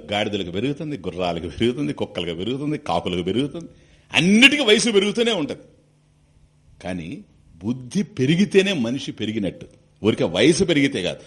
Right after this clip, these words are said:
వయసు జంతువులకి పశుపక్షాదులు కూడా పెరుగుతుంది. కాబట్టి బుద్ధి పెరగాలి.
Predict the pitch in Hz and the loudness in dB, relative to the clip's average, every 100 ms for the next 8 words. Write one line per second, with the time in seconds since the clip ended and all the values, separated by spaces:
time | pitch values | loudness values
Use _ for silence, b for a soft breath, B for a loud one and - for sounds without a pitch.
0 | b 113 131 151 113 127 165 165 190 147 | b 0 2 2 0 2 2 2 2 0
1 | 170 202 - 233 226 208 127 104 85 71 | 0 -2 0 2 2 2 2 0 -4 -10
2 | - b b b 190 208 208 127 135 165 | -14 b b b 6 8 8 6 2 6
3 | 294 294 196 233 175 | 8 10 10 10 8